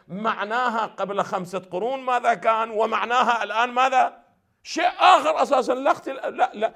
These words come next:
لا، لا، لا قرابة بينهما، مع أن المفهوم ما هو واحد لو متعدد؟ واحد. يقول: "قد تتغير وتتطور بمرور الزمان وإن كان بطيئاً جدًا".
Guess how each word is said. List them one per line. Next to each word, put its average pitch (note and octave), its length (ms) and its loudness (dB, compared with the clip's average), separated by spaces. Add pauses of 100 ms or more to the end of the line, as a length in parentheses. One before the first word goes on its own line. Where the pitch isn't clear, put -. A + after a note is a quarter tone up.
(120)
لا، C4 320 4
لا، A3+ 380 6 (140)
لا B3+ 180 2
قرابة C#4+ 600 2
بينهما، F3 500 -8 (160)
مع B3 320 -6
أن C#4 160 -8
المفهوم C4+ 600 -2
ما D4 60 4
هو C#4 300 4 (200)
واحد C4 380 6
لو C4+ 100 8
متعدد؟ A3+ 720 -2 (300)
واحد. - 340 -2 (460)
يقول: G3+ 240 -4
"قد G#3+ 260 0
تتغير A3 720 0
وتتطور G3+ 960 0
بمرور G#3 560 -4
الزمان G3+ 600 -2
وإن F#3 360 -6
كان G3+ 380 0
بطيئاً G3+ 640 -2
جدًا". F3+ 760 -8